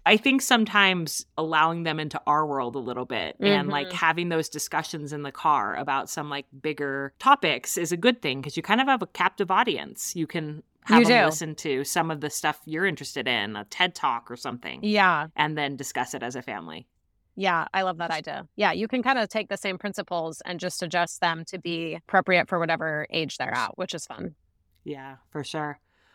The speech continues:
Speaker 1: Well, thank you so much, Brittany, for coming on and sharing some of your hacks. You are brilliant at this,
Speaker 2: Yeah.
Speaker 1: at making family life more fun, a little easier,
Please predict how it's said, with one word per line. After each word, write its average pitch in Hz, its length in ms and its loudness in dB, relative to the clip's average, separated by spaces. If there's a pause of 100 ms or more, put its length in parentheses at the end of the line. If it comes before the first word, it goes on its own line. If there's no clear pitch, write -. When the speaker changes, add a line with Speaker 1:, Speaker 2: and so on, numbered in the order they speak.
(140)
Speaker 1:
Well, 208 80 0
thank 226 240 4
you 247 80 4
so 240 160 2
much, 185 300 0
Brittany, 180 300 -2
for 175 120 -6
coming 175 320 0
on 156 320 2
and 151 180 -4
sharing 156 360 -2
some 170 180 -2
of 170 140 -4
your 175 100 0
hacks. 160 640 2
You 160 200 0
are 151 120 2
brilliant 180 540 2
at 185 140 -4
this, 165 360 6
Speaker 2:
Yeah. 185 60 -2
Speaker 1:
at - 60 -8
making 160 340 -2
family 160 400 -2
life 151 260 2
more 170 220 4
fun, 160 400 6
a 143 80 -4
little 160 220 0
easier, 151 720 0